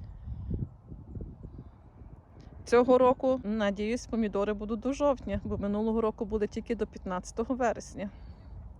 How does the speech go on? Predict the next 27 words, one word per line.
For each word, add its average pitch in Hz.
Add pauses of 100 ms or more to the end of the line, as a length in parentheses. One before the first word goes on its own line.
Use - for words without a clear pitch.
(540)
у 202
відкритому 202
ґрунті. 185 (220)
Так, - (100)
подивіться 220
на 254
мою 262
грушу, 277
яка 294
вона 240
красива, 262
<laughs> -
з -
мішками 277
білими. 285 (640)
А 202
що 254
зробити? 185 (340)
Треба 247
якось 214
захистити 196
від 90
ворон. 185 (260)
Вони 214
мені 220
стільки 240
груш 240